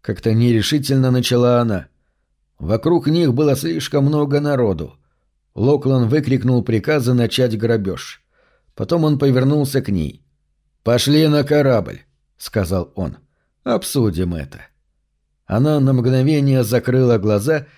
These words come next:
и ее губы шевельнулись. Потом она посмотрела на него. В этот момент он вспомнил пуму, которую как-то поймал, и сказала: «Пошли,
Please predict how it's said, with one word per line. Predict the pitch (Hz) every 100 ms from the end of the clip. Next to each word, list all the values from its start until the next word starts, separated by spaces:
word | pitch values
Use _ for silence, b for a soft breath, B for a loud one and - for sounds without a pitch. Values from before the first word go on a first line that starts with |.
| b b b
и | -
ее | 117 131 135
губы | 147 147 147
шевельнулись. | - 143 139 127 107 95 80 - - _ _ _ _ -
Потом | - 170 156
она | 147
посмотрела | 143 143 147 135 135 123
на | 120
него. | 117 113 120 120 b b b b
В | 92
этот | 127 123 98
момент | 120 135 143 117
он | 113
вспомнил | 104 - 135 131 135 143
пуму, | 151 147 110
которую | 98 107 120 117 113
как-то | 120 98 120
поймал, | - 123 120 113 104 98 b b _ _
и | -
сказала: | 113 - 120 107 101 - _ _ _ _ _ _ -
«Пошли, | 135 - 147 143